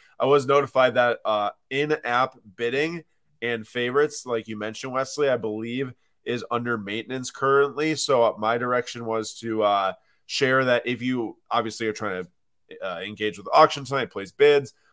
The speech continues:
all that stuff, please use P W C C marketplace dot com on your computer or on your phone.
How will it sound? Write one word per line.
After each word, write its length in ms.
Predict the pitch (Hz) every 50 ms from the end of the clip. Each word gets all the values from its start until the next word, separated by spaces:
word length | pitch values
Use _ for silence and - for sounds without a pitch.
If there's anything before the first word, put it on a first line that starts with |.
| _ -
all 160 | - 123 131
that 220 | 131 127 123 -
stuff, 340 | - - 131 117 110 - _
please 280 | - - 147 143 135 135
use 140 | 143 131
P 140 | - - 139
W 160 | 135 127 127
C 160 | 120 - 131 127
C 140 | - 127 123
marketplace 500 | 113 110 113 - 120 104 120 120 117 95
dot 240 | - 107 110 117 -
com 280 | - 110 117 120 113
on 120 | 90 113 113
your 140 | 107 101
computer 460 | - 107 101 - - 147 165 190 180 156 - 147
or 180 | 160 190 196
on 80 | 190 180
your 120 | 165 147
phone. 340 | - - 147 135 123 117 107